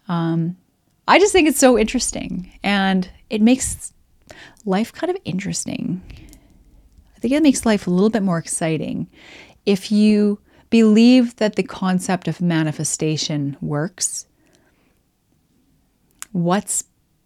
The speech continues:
what's possible, right? And a lot of it's an attitude and being open-minded. And some people will just poo-poo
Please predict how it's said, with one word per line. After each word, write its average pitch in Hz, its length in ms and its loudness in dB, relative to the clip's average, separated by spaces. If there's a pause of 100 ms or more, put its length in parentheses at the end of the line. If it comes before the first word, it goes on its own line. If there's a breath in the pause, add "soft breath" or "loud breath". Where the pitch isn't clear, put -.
(260)
what's 185 220 -6
possible, 196 920 -14 (640)
right? 185 640 -10 (100)
And 208 460 0 (260)
a 196 60 -4
lot 226 160 4
of 233 60 2
it's 214 160 -2
an 185 80 0
attitude 175 480 0
and 165 100 0
being 151 160 -4
open-minded. 147 640 -4 (680 loud breath)
And 160 320 0
some 175 120 -2
people 175 200 2
will 156 80 0
just - 240 -4
poo-poo 175 600 2